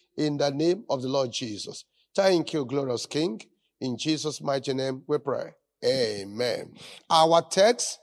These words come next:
for this particular prayer cover of September twenty twenty-two is in Acts chapter twelve from verse one. Acts chapter twelve from verse one. Now,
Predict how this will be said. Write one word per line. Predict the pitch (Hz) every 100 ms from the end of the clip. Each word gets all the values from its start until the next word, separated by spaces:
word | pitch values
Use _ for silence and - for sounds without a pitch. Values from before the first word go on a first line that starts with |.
| _ _ _
for | 160
this | 147 170 156
particular | 143 135 180 156 135 120
prayer | 107 160 139
cover | 135 170 180 202 233 - - _ _ -
of | 131
September | 127 135 - - 165 185 202 208 214
twenty | - 208 196
twenty-two | 196 180 170 135 - 175 - - - _ - -
is | 147 139
in | 147 -
Acts | 180 185 -
chapter | 170 -
twelve | 143 - 180 127 - - -
from | 135 131
verse | 139 127
one. | 156 143 - - _ - - -
Acts | 180 170
chapter | 156 147
twelve | - 175 147
from | 135
verse | 143 131
one. | 156 165 107 - 139
Now, | 151 180 202 233